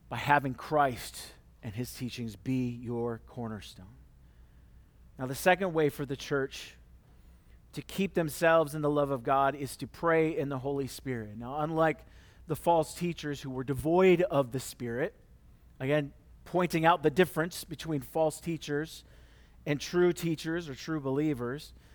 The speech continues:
the true church of God is consumed by and filled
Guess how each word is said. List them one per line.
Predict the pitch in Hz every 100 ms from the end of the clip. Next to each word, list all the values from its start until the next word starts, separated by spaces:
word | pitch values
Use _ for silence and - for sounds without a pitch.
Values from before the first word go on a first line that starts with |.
| - - - - -
the | 156
true | 151 - 208 226 240
church | - 214 -
of | 185 143
God | 180 185 190
is | 170 -
consumed | - 170 - - 190 190 160
by | 175 165
and | 170 151
filled | - - - 202 220 185 143 120